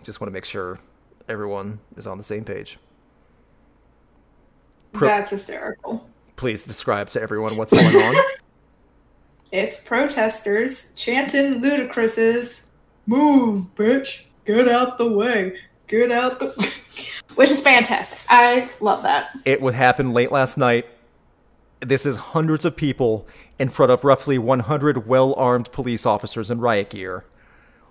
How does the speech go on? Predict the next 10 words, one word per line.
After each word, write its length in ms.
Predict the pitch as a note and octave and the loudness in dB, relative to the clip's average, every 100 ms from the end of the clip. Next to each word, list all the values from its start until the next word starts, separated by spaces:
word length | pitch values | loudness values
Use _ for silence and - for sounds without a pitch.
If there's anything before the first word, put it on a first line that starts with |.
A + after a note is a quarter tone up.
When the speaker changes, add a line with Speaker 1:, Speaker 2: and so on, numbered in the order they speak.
| _ | _
Speaker 1:
Hundreds 540 | - - G3 F3 E3+ | -16 0 2 4 4
of 120 | F3 E3 | 2 2
people 500 | E3+ D3 A#2+ G#2+ - - | 0 2 2 0 -4 -20
just 260 | - D3 - | -2 -2 0
chanting 320 | - C3+ C#3+ | 0 0 0
that 340 | A#2+ A2+ - - | 0 0 -2 -12
two 240 | - E3 | -4 -2
lines 360 | D#3 D3 A#2+ A2+ | 2 2 2 -2
from 140 | B2 | -6
Ludacris. 680 | A#2 G#2+ G2+ G#2+ G2+ - - | -6 -6 -8 -10 -10 -8 -10